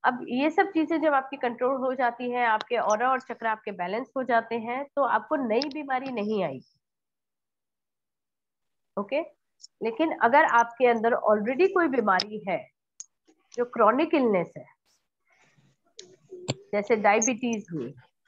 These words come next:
cancer है, फिर, अ, epilepsy का problem है या,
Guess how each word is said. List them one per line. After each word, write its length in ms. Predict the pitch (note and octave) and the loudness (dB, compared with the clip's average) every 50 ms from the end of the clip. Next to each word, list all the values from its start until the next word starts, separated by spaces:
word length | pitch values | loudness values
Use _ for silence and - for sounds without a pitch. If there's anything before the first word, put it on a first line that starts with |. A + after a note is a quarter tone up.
| _ - - - - - - - - - | _ -20 -20 -20 -18 -18 -18 -18 -8 -2
cancer 480 | - A#3+ A3+ A3 A3+ A3 - A#3+ A#3 G#3+ | 2 2 2 2 2 0 0 2 2 2
है, 380 | G#3 D#3+ D#3 - - - - _ _ _ _ _ - - - - - - - - - - - - - - G#4+ G#4+ - A4+ G#4+ G#4 G4 G4 - G4+ G4+ - - - - - - | 0 0 -4 -8 -8 -12 -18 _ _ _ _ _ -20 -20 -18 -18 -18 -18 -18 -18 -18 -18 -18 -18 -18 -18 -18 -18 -16 -16 -16 -16 -16 -16 -16 -16 -16 -16 -16 -18 -18 -14 -10
फिर, 300 | G#3+ G3+ G3+ G3 G3 F#3+ | -10 -8 -6 -2 0 2
अ, 400 | F#3 F3+ F3 D#3+ D3 B2+ - - _ _ _ _ _ _ _ - | 4 6 6 6 4 2 -2 -6 _ _ _ _ _ _ _ -6
epilepsy 540 | F#3+ - - C4+ B3+ A#3+ A3 - - - B3+ | -6 -4 -2 0 2 2 0 2 0 -2 0
का 120 | G#3 A3+ | 0 0
problem 500 | G#3 G3+ G3+ E3+ D#3+ F3+ E3+ D#3 D3+ D#3 | 0 0 0 -2 -2 -2 -4 -6 -6 -6
है 320 | D3+ D#3 C#3 C3 B2+ C#3+ C#3 _ _ _ _ _ _ _ - G4+ - G#4 - - | -8 -10 -10 -10 -12 -14 -18 _ _ _ _ _ _ _ -20 -18 -16 -16 -16 -16
या, 580 | - - - _ F#3+ F#3 F3+ E3 E3 D#3+ D3+ | -18 -20 -20 _ -2 2 4 4 6 4 4